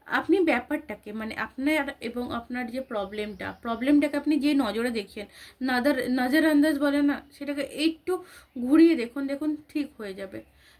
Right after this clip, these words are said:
সাকসেস, আপনি অনেকটা ডিপ্রেস হয়ে পড়েছেন, আপনার রেস্টের প্রয়োজন রয়েছে।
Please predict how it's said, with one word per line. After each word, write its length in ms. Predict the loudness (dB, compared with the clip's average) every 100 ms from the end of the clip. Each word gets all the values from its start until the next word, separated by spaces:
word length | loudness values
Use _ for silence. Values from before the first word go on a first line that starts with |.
| _
সাকসেস, 320 | -12 -8 -6 -6
আপনি 300 | 0 2 2
অনেকটা 500 | 0 0 2 2 0
ডিপ্রেস 560 | 0 -4 -2 0 0
হয়ে 100 | -4 -6
পড়েছেন, 280 | -10 -10 -6
আপনার 280 | 2 4 4
রেস্টের 420 | 0 -4 -6 -6
প্রয়োজন 320 | -6 -8 -8
রয়েছে। 480 | -10 -8 -10 -12 -20